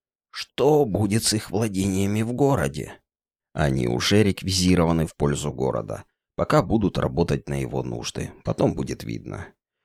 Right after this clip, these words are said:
У вас есть еще что-то ко мне?» «Что будет с остальными?»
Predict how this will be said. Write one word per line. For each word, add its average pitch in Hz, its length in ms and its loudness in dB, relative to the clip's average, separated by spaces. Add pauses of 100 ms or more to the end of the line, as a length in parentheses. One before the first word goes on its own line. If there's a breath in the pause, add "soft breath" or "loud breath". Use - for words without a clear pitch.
(120)
У 76 80 -6
вас 76 320 4
есть 87 460 -2
еще 76 320 0
что-то - 320 -8
ко - 140 -6
мне?» 52 360 -10 (800)
«Что - 340 -2
будет 131 340 0
с - 100 0
остальными?» 92 840 -2